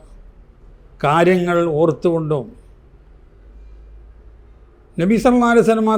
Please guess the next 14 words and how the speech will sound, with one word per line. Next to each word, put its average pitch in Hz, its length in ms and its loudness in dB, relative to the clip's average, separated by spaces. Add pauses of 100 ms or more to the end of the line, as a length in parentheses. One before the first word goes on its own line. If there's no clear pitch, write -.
തങ്ങൾ 208 160 0 (100)
ജനിച്ച 202 260 -2 (140)
മാസം 208 360 -2
എന്നുള്ള 196 300 -4
നിലക്ക് 185 320 -4 (140)
അതിനുള്ള 185 400 -6 (100)
സന്തോഷം 180 480 -6
പ്രകടിപ്പിച്ചുകൊണ്ടും 170 800 -4 (1600)
ലോകത്തിൻ്റെ 220 600 4
നാനാഭാഗത്തുമുള്ള 208 1000 2 (120)
മുസ്ലിമീങ്ങൾ 165 640 -2 (2000)
പല 170 120 2 (140)
പരിപാടികളും 185 800 2 (1700)
ഈ 165 100 0